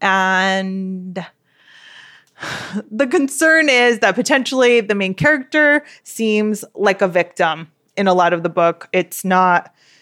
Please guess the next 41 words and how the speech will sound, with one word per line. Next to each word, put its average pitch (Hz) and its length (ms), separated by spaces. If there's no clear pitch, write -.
empowering 180 840
at 180 100
all. 170 540
And 170 680
yeah, 170 220
I 175 120
get 208 220
it, 202 260
but 254 340
it's - 100
just - 180
a - 40
book. 226 460
I 185 100
didn't 175 120
put 175 120
that 170 120
much 175 180
thought 220 180
into 208 260
it. 202 280
I 208 60
thought 196 180
it - 20
was 185 140
interesting. 214 460
I 185 100
thought 175 140
it 175 40
was 170 100
a 175 60
super 202 400
easy 185 240
read. 226 480
I 185 200
enjoy 202 800
an 190 100
English 175 540
accent. 320 680
Speaking 339 420
of 196 300